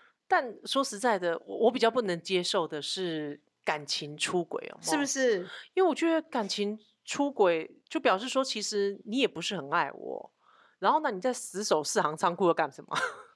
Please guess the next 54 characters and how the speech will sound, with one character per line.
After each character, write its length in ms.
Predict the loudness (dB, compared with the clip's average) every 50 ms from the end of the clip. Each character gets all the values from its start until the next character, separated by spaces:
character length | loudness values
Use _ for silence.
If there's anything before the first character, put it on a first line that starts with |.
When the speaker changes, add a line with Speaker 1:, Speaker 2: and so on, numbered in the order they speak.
| _ _ _ _
Speaker 2:
我 140 | -2 -2
觉 160 | 0 0 -2 0
得 180 | 0 0 -2 -2 -6
因 100 | -6 -6
为 80 | -6
这 120 | -4 -4 -2
个 80 | -2 -2
男 200 | 0 -2 -4 -4
生 160 | -6 -8 -6
的 120 | -6 -6 -6
牌， 600 | -6 -6 -6 -6 -6 -6 -10 -12 -12 -14 -14 -16 -16 -10 -4
这 100 | -2 0
个 40 |
男 180 | 0 0 -2 -4
生 180 | -4 -4 -4 -4
好 120 | -4 -8
像 220 | -8 -8 -8 -8
是 300 | -8 -10 -14 -14 -14 -16 -16 -18
巨 200 | _ -10 -8 -8
蟹 240 | -8 -8 -8 -10 -10
座 280 | -10 -12 -12 -12 -12 -14
的， 120 | _ -20 -20 -20 _
有 160 | -2 -2 0 0
狮 260 | 0 0 0 -2 -2
子 140 | -4 -6 -4
加 160 | -2 -2 -2
巨 240 | -4 -8 -12 -12 -8
蟹。 120 | -8 -8 -8 -10 -14 -18 -20 -6 _
Speaker 1:
哎， 200 | 0 0 2 0
我 220 | 0 2 2 4
有 80 | 4 4
个 80 | 2
朋 120 | 0 0 0
友 140 | 2 2 2
也 60 | 2
是 140 | 0 -4 0
这 240 | 4 4 4 6
样 200 | 4 2 0 -2 -4 -6 -4
Speaker 2:
是 120 | -4 -2
不 80 | -2 -2
是 80 | -4 -4
爱 200 | -4 -4 -6 -4
面 260 | -6 -6 -6 -6 -8
子？ 140 | -12 -12 -8
Speaker 1:
哎。 60 | -6
Speaker 2:
他 60 | -4 -2
没 80 | -2
有 40 | 0
办 140 | 0 0 0
法 140 | 0 -4 -6 -6 _
丢 180 | -2 -2 -2
掉， 260 | 0 -2 -2 -2 -2 -2
就 100 | -6 -12
是， 260 | -10 -10 -10 -10 -10